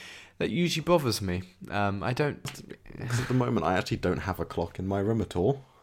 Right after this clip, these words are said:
Speaker 2: Um,
Speaker 1: Right. Um, you might wanna jump on this. Get it imported from the States or pick one up when we're out there in June. Did we mention we're going to the States?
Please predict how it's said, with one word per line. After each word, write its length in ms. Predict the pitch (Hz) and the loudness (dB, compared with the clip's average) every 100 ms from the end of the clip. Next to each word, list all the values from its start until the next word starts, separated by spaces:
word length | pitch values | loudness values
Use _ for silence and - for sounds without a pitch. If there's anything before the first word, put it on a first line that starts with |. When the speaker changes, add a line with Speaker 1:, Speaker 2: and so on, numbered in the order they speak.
| - | -8
Speaker 2:
Um, 340 | 78 76 73 78 | -4 -2 -2 0
Speaker 1:
Right. 360 | 90 78 - - _ | 2 2 -2 -8 _
Um, 440 | 92 92 90 87 - | 2 4 0 -6 -8
you 120 | 104 | -6
might 160 | 98 104 | 0 0
wanna 200 | 92 98 | 0 -2
jump 320 | 90 92 92 | -4 -4 -4
on 120 | 90 82 | -8 -10
this. 180 | 82 | -10
Get 180 | - 107 | -2 0
it 60 | 95 | 0
imported 440 | 98 110 95 98 | -2 -2 -2 -4
from 140 | 95 87 | -6 -8
the 60 | |
States 320 | 90 101 85 - | -2 -2 -2 -2
or 140 | 135 | -4
pick 240 | - 156 | -2 -4
one 160 | 139 131 | -2 -2
up 120 | 117 | -2
when 180 | 92 110 | -2 -2
we're 120 | 107 | 2
out 140 | 110 76 | 4 2
there 160 | 85 | -2
in 100 | 92 92 | -4 -2
June. 240 | 104 90 | -2 -4
Did 160 | 98 123 | -6 -6
we 80 | 156 | -4
mention 320 | 127 135 165 | -4 -4 -8
we're 60 | 143 | -6
going 160 | 107 | -6
to 120 | 101 - | -6 -8
the 60 | |
States? 480 | - - - - - | -10 -8 -10 -10 -18